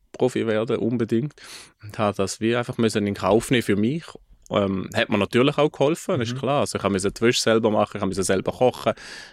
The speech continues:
Speaker 1: Ich bin einfach allein unterwegs gewesen und das hat mich schon recht, ähm, selbstständig gemacht, klar. Ähm, darum geniesse ich es jetzt umso mehr, wenn ich meine Frau die habe, die
Speaker 2: <laughs>
Speaker 1: viele Sachen abnimmt.
Speaker 2: Das ist gut, das ist
Speaker 1: Und,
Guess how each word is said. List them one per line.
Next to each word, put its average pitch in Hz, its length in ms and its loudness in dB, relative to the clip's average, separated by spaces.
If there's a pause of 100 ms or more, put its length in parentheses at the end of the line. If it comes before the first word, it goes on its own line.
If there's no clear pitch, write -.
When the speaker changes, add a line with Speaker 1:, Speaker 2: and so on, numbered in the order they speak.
Speaker 1:
Ich - 80 -20
bin 101 100 0
einfach 110 160 -4
allein 117 280 6
unterwegs 151 420 2
gewesen 113 300 4
und 92 140 -10
das - 100 -8
hat 95 120 0
mich 98 140 0
schon 120 180 6
recht, 123 260 0 (120)
ähm, 107 540 4
selbstständig 135 640 2
gemacht, - 300 -2
klar. 120 280 4 (760)
Ähm, 101 800 4 (500)
darum 113 140 2
geniesse 110 300 0
ich 101 40 0
es - 20 -4
jetzt 101 180 0
umso 104 240 -2
mehr, 104 200 0
wenn 101 140 -4
ich 95 200 -8
meine 90 200 -8
Frau 107 240 4
die 123 140 2
habe, 120 200 4
die 208 440 4
Speaker 2:
<laughs> - 20 2
Speaker 1:
viele 143 200 6
Sachen 139 500 4
abnimmt. 135 480 2
Speaker 2:
Das 143 140 4
ist 214 80 0
gut, 190 260 10
das 131 80 6
ist 139 60 8
Speaker 1:
Und, 139 60 6